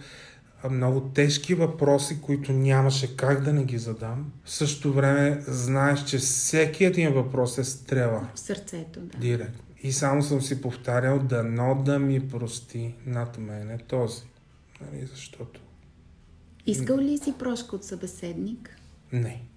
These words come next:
Speaker 1: Защото никога не съм бил до такава степен арогантен и нагъл, че, а, да кажа: „Извинявай.“ Никога. Никога не прекрачвам. Аз...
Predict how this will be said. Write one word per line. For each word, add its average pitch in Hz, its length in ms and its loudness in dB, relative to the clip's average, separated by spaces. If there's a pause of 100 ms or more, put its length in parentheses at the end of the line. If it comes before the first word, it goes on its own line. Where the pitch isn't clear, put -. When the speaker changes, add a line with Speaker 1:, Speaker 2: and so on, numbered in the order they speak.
(720)
Speaker 1:
Защото 135 540 -2
никога 151 640 2 (380)
не 135 200 4
съм 170 340 2
бил 147 220 2
до 131 180 0
такава 127 520 0
степен 170 560 2
арогантен 113 680 -2
и 110 80 -8
нагъл, 113 400 -6 (800)
че, 127 540 2 (460)
а, 127 40 -4 (1040)
да 120 80 -4
кажа: 139 300 2
„Извинявай.“ 123 600 2 (840)
Никога. 131 480 0 (520)
Никога 156 360 2
не 151 180 0
прекрачвам. 135 640 0
Аз... 139 280 2